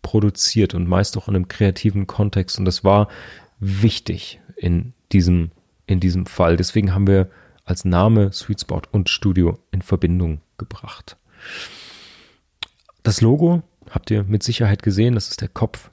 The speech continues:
der Muse, das ist an sich schon ein, ein Symbol, die Muse selbst ist eine Allegorie, ähm, und das ist natürlich in unserem Fall, weil wir inspirieren,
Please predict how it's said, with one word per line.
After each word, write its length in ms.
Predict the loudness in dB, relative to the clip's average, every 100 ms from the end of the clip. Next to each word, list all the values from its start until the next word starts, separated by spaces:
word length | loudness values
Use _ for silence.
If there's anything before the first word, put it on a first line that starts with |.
| _
der 100 | 0
Muse, 540 | 2 4 4 4 2 -2 _
das 240 | -14 -12
ist 180 | -10 -12 -4
an 160 | -2
sich 240 | 0 -2 -4
schon 260 | -4 -4
ein, 460 | -2 0 2 0 -2 -10 -20 _ _ -2
ein 200 | 0 2
Symbol, 760 | 2 0 0 2 4 4 2 -2 -4
die 100 | 0
Muse 380 | 2 0 0 -2
selbst 600 | 0 0 0 -2 -16 -18
ist 240 | -18 -18 -8
eine 220 | -4 -2
Allegorie, 680 | 0 0 2 2 2 2 2 -4 _ _ -20 -20 _ -2
ähm, 420 | 2 2 2 -2 -8 _
und 200 | -4 0
das 160 | -2 -2
ist 180 | -6 -2
natürlich 600 | -2 0 2 2 0 -12 _ -6
in 120 | -4
unserem 320 | -2 0 0
Fall, 240 | 0 0 2
weil 180 | 2
wir 140 | 2 0
inspirieren, 640 | -2 0 0 2 2 0